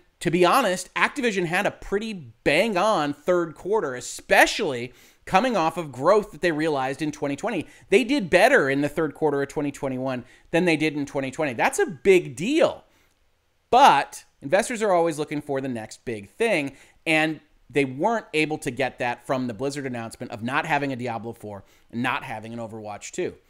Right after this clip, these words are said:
Activision tried to assuage these fears a little bit, said, "Hey, first week sales for the recent Diablo two Resurrected game were the highest recorded for a remaster from the company," Activision said, "which is a big deal.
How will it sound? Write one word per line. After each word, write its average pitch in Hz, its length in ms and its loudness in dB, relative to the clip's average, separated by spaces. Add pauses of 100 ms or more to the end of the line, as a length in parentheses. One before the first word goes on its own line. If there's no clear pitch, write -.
(300)
Activision 143 420 0
tried 135 300 -2
to 120 60 -8
assuage 147 340 -4
these 185 140 -8
fears 175 180 -4
a 135 60 -8
little 156 140 -2
bit, 214 180 -4
said, 143 120 -4
"Hey, 156 120 -6 (160)
first 247 240 -2
week 233 200 -8
sales 208 320 0
for 180 100 -8
the 143 80 -4
recent 180 500 -10 (240)
Diablo 175 400 4
two 202 240 -6
Resurrected 165 720 -2
game 143 280 0 (300)
were 175 100 4
the 175 60 2
highest 285 480 2
recorded 202 420 -2
for 180 160 -4
a 151 60 -2
remaster 156 580 -4
from 147 240 -6
the 127 60 -6
company," 156 380 -6
Activision 117 480 -8
said, 107 240 -10
"which 165 100 -6
is 208 100 -4
a 185 60 -4
big 196 320 -4
deal. 202 260 -2